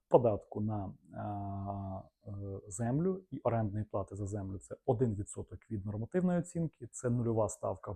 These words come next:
податку на нерухомість для резидентів, учасни-, е, для резидентів або учасників індустріальних парків. І також я хочу ще згадати про пільги, які дає держава, і ми допомагаємо, е, нашим резидентам, щоб вони, е, могли їх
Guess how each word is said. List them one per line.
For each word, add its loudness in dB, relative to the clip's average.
податку 2
на 0
нерухомість 2
для 10
резидентів, 6
учасни-, 4
е, 4
для 4
резидентів 6
або 4
учасників 2
індустріальних 0
парків. -2
І 8
також 10
я 10
хочу 4
ще 0
згадати 6
про -2
пільги, 2
які -2
дає 4
держава, 4
і 4
ми 4
допомагаємо, 2
е, -2
нашим 0
резидентам, 4
щоб -4
вони, 4
е, 2
могли 6
їх 4